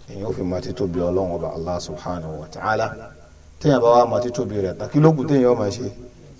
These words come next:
Ibadatuhu wahda. Èyàn ó mọ̀ pé tọ́ ìwọ nìkan ló yẹ ká máa jọ́sìn fún. Èyàn ò ní sìn nǹkan mí lẹ́yìn Ọlọ́run. Torí pé nítorí ọbẹ̀ máa sìn lẹ́yìn Ọlọ́run, ṣé òun ló ń,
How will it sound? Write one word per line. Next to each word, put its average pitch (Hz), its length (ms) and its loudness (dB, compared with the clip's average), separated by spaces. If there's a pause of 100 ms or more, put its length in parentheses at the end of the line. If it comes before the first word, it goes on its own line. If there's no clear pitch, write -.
(240)
Ibadatuhu 95 920 -2
wahda. - 340 -8 (1120)
Èyàn 104 160 -8
ó 107 60 -2
mọ̀ 101 140 -2
pé - 60 -8
tọ́ 127 220 4 (120)
ìwọ 95 360 -2
nìkan 135 400 2 (600)
ló 98 100 -6
yẹ 87 100 -6
ká 90 140 -10
máa 87 140 -8
jọ́sìn 95 280 -6
fún. 92 120 -16 (1200)
Èyàn 101 180 -6
ò 95 40 -4
ní 120 120 0
sìn 117 200 -4
nǹkan 110 200 -4
mí 123 120 -2
lẹ́yìn 104 280 -4
Ọlọ́run. - 180 -4 (100)
Torí 175 160 4
pé 202 120 6
nítorí 175 180 10
ọbẹ̀ 175 120 12
máa 156 180 8
sìn 131 180 0
lẹ́yìn 151 240 6
Ọlọ́run, 135 300 6
ṣé 185 140 0
òun 165 140 8
ló 165 120 6
ń, 165 100 0